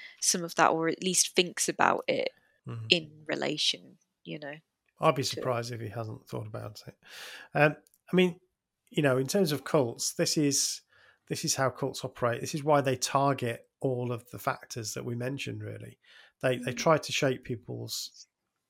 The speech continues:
Speaker 2: uh, self, sense of self. So they, you know, put on the new personality, be theocratic, um, change people,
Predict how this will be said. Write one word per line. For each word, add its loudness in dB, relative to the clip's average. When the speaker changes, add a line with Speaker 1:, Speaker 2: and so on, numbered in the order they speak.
Speaker 2:
uh, -4
self, 0
sense -2
of -8
self. -4
So -4
they, -8
you -2
know, -2
put -2
on 0
the 0
new 0
personality, -6
be 4
theocratic, -4
um, -4
change 2
people, -6